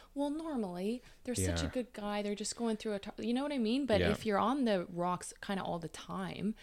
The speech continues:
Speaker 1: then when something does happen or you aren't as responsive, your partner is way less lenient about it.
Speaker 2: It's become, they're now s-,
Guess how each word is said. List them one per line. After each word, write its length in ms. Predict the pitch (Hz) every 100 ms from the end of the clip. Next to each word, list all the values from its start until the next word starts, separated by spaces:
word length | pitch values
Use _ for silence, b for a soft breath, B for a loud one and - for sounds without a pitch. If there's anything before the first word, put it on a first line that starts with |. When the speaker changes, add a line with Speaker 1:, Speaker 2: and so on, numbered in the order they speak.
| B B
Speaker 1:
then 220 | 185 190
when 160 | 180 175
something 360 | - 185 180 170
does 260 | 170 190
happen 320 | 190 175 175 165
or 40 |
you 120 | 160
aren't 220 | - 185
as 140 | 202 190
responsive, 500 | - - 165 - 156
your 100 | 180
partner 440 | - 302 240 190
is 200 | 185 175 151 156 147
way 320 | 156 170 151
less 280 | 131 143 165
lenient 280 | 165 165
about 200 | - -
it. 100 | - - - -
Speaker 2:
It's 160 | 117 -
become, 580 | 107 - 107 101 101 -
they're 240 | 104 104 101
now 340 | 101 104 107
s-, 280 | 101 -